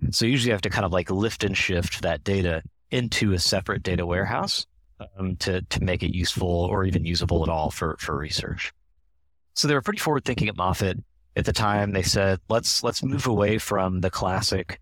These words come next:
kind of on-premise Oracle flavor data stack, like a warehouse,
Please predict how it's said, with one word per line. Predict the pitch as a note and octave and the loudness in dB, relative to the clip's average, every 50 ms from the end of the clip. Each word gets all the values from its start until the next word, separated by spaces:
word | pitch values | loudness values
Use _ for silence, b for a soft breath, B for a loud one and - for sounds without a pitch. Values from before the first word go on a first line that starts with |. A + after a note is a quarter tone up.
| - | -8
kind | - - F#2 F2 | -4 -2 -2 0
of | F2 F2 F2 - - - _ _ _ _ _ | 0 -2 -2 -6 -10 -14 _ _ _ _ _
on-premise | - G#2 G#2 G#2 G2+ - - G2+ F#2+ F#2 F#2 F#2+ F2 - | 0 2 2 2 2 0 0 2 2 2 2 0 -2 -2
Oracle | - G#2+ G2+ G2+ F#2+ G2 F#2+ F2 G2 F#2 F2+ F2+ E2+ | -2 0 0 2 2 0 0 0 0 2 2 0 0
flavor | D2+ - G2+ G2 F#2+ F#2+ F2+ - F2 F2 F2 E2+ E2 E2 D#2+ - | -2 0 0 2 2 2 2 2 2 2 2 2 2 0 0 0
data | - F#2+ F#2 F2+ F2 | 0 0 2 2 2
stack, | D#2+ - - - - F2 D#2 D2+ D#2+ F#2 - | 2 0 0 0 2 2 0 0 0 -2 -2
like | - E2 E2 | -4 -2 -2
a | E2+ E2 | -2 -2
warehouse, | D#2+ D#2+ F2 E2+ F2+ E2 E2 D2 C#2+ D2+ E2+ G2+ - - - - | 0 0 0 0 0 0 0 0 0 0 0 0 0 -2 -2 -4